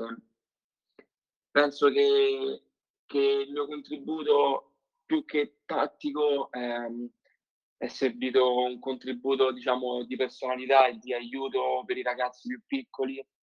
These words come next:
E, diciamo che mi sono sentito un po' più responsabile della squadra, perché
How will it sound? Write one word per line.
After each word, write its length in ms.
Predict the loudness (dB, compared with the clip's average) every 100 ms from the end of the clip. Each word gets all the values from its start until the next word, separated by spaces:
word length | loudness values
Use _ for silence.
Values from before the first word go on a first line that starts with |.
| _ _ _ _ _ -10
E, 960 | -6 -6 -6 -6 -6 -6 -6 -8 -10 _ _ _ _ _ _
diciamo 400 | -8 -2 0 2
che 100 | 0
mi 120 | 0 0
sono 220 | -2 0
sentito 400 | -4 -4 2 2
un 160 | 2
po' 280 | 0 2 2
più 220 | 0 -4 0 2 2 0 -8 -18 -20 -20 -20 _ _ _
responsabile 800 | 0 0 2 -2 0 4 4 4
della 120 | -4 -6
squadra, 320 | -6 -6 -6
perché 480 | -8 -8 -6 -8